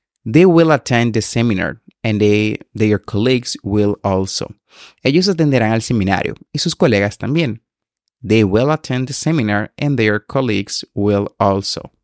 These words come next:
En estos casos, also se coloca al final de la oración y aunque es común en la conversación cotidiana, se debe tener en cuenta que en contextos más formales se prefiere la ubicación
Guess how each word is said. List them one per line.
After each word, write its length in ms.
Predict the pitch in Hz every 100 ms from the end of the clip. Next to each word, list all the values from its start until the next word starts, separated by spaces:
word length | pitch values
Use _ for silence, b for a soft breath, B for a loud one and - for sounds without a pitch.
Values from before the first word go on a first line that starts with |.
| _ _ _ _ -
En 100 | 220
estos 300 | 262 294 -
casos, 580 | 190 190 - 113 - - _
also 320 | - 165 180 226
se 140 | 220
coloca 340 | - 135 131
al 80 | 143
final 260 | 143 117 107
de 100 | 120
la 80 | 120
oración 480 | 107 - 123 98 b b b
y 80 | -
aunque 240 | 143 143
es 120 | 165 -
común 420 | 202 165 196 165
en 60 |
la 120 | 120 104
conversación 480 | 113 98 104 117
cotidiana, 680 | 107 117 104 135 151 110 113 _ _ _
se 180 | - 185
debe 200 | 196 214
tener 220 | 220 185
en 120 | 190
cuenta 340 | 170 170 143
que 80 | 127
en 100 | 113
contextos 640 | 107 101 95 123 - 147 120
más 320 | 98 98 -
formales 600 | 127 135 165 110 117 - _
se 180 | - 208
prefiere 400 | 240 226 170 156
la 100 | 123
ubicación 680 | 107 104 98 117 117 123